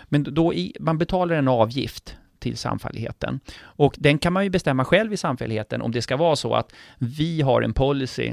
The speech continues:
och det är att den dagen det är dags att byta taket, då ska samfälligheten ha de pengarna. Eh, andra kanske säger så här, "Nej, men vi tar bara in en viss del." Så att den dagen det är dags att göra om yttertaket, då kommer vi behöva vända oss till alla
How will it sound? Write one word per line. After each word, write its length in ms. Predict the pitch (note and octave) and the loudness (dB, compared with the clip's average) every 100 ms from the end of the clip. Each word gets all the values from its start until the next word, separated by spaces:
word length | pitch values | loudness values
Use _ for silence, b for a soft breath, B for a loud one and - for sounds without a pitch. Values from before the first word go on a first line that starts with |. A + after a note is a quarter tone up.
| - | -2
och 120 | B2 | -2
det 200 | C#3+ B2 | -2 -2
är 40 | |
att 80 | A#2+ | -2
den 320 | B2+ D3+ D#3 C3 | -2 -2 -2 -4
dagen 180 | B2 | -6
det 60 | A#2+ | -6
är 40 | |
dags 320 | A2+ G#2+ G#2+ A#2 | -4 -4 -4 -8
att 60 | |
byta 480 | A2 A#2 - A2 G#2+ - _ - | -6 -8 -4 -4 -4 -8 _ -6
taket, 480 | - C#3+ - - - - - b b | 4 4 4 -8 -8 -16 -18 b b
då 100 | C3 | 0
ska 200 | - C3 | 2 0
samfälligheten 600 | - B2 G#2+ A2 G#2+ A2+ | 0 -2 -2 -4 -4 -2
ha 160 | A2 C3 | 2 2
de 160 | G2+ | 0
pengarna. 420 | - - - - A#2+ _ _ _ _ _ _ _ - B B B B | -6 -6 -6 -8 -8 _ _ _ _ _ _ _ -20 B B B B
Eh, 260 | A2 A2+ D#3 | 2 4 4
andra 240 | C#3 C3+ | 4 4
kanske 260 | D3 C#3+ C3+ | 4 2 2
säger 200 | B2 A#2 | 2 2
så 80 | A2+ | 2
här, 80 | |
"Nej, 100 | A#2+ | 0
men 100 | C3+ | 0
vi 60 | C3+ | 0
tar 220 | D3 D#3+ | 0 0
bara 220 | C#3 A#2+ | 2 2
in 140 | A#2+ A2+ | 2 2
en 180 | A#2 A#2+ | 0 0
viss 320 | D3+ - - | -4 -4 -8
del." 420 | - - B2+ C3 - _ - _ b b b | -10 -6 -4 -6 -10 _ -20 _ b b b
Så 140 | - | 0
att 100 | B2 | 2
den 240 | C#3+ C#3+ C3+ | 4 4 4
dagen 180 | A#2+ A#2+ | 2 0
det 60 | |
är 20 | |
dags 300 | A2+ A2 - | 0 -2 -2
att 60 | A2+ | -4
göra 160 | A2+ B2+ | 0 2
om 140 | C3+ | 2
yttertaket, 640 | G#2+ A2 A2+ G#2+ - A2 | 0 -2 -2 -2 -4 -4
då 100 | A#2+ | -4
kommer 240 | - B2 A2+ | -2 -2 -2
vi 100 | A2 | -2
behöva 260 | A2 G#2+ | -2 -2
vända 300 | A2 G#2+ G#2+ | -2 -4 -2
oss 140 | C#3 - | -2 -2
till 200 | A#2+ A#2+ | -2 0
alla 340 | A2 G#2 | -2 -2